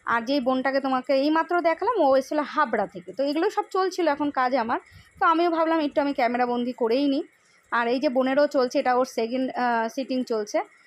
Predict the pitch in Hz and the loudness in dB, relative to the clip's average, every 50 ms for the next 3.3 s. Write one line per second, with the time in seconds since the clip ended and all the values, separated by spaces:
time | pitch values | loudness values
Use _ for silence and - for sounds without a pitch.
0 | - - - - _ - 208 214 214 214 214 220 240 262 262 294 277 320 262 294 | -20 -20 -20 -16 _ -2 0 2 2 2 2 2 0 0 0 0 0 0 2 2
1 | 277 277 277 240 247 277 262 - 311 302 277 277 277 277 277 - 294 302 294 277 | 2 2 2 2 2 0 0 0 -2 -2 -2 -2 -2 -2 -2 -2 -2 -2 -2 -4
2 | - - 240 247 247 240 220 220 214 208 208 233 262 262 - - 302 311 302 294 | -4 -6 -4 -4 -4 -2 -2 -2 0 0 0 0 -2 -4 -4 -4 -2 0 0 0
3 | - 302 269 - 349 | -2 -6 -6 -4 -4